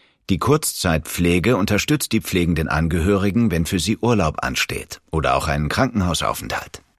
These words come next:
Außerdem, wer plötzlich einen Angehörigen pflegen muss, muss viele offene Fragen klären. Eine, die sich für viele Berufstätige stellt:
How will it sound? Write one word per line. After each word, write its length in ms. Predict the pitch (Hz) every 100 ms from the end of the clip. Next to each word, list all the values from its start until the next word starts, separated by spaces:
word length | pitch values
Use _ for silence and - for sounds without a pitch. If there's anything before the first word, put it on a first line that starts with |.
| _ _ _ _ _ _ _ _ _ _ _ _ _ _ _ _ -
Außerdem, 640 | 131 - 120 80 57 - - - _ _ _ _ _ _ _ _
wer 260 | 104 110
plötzlich 640 | 92 107 - - 110 92 65
einen 240 | 78 73
Angehörigen 600 | 82 87 82 90 78 90
pflegen 340 | - 90 82
muss, 320 | 90 107 131 120
muss 180 | 120
viele 340 | - - 107 95
offene 280 | 85 101 98
Fragen 340 | 127 127 95
klären. 520 | - 67 - - - _ _ _ _ _ _ - - -
Eine, 300 | 95 113 147
die 120 | 127
sich 280 | 104 107 -
für 120 | 110
viele 260 | 87 151 151
Berufstätige 760 | 73 78 80 - 87 95 80
stellt: 440 | - 104 107 107